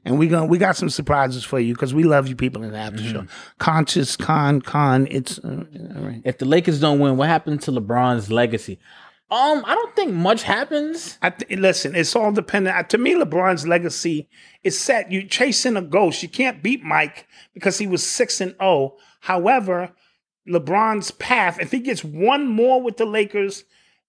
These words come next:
Speaker 1: then I think that's really solidifies him.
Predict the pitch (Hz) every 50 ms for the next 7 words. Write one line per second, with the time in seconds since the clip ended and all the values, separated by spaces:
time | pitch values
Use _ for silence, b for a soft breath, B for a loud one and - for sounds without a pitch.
0 | _ _ 165 160 190 190 196 180 185 196 190 - - 247 220 208 196 - - 175
1 | 170 180 190 - - 160 151 151 185 233 233 226 214 185 - - 185 170 180 180
2 | 170 170 - 175 160 156 151 143 - - 170 165 151 143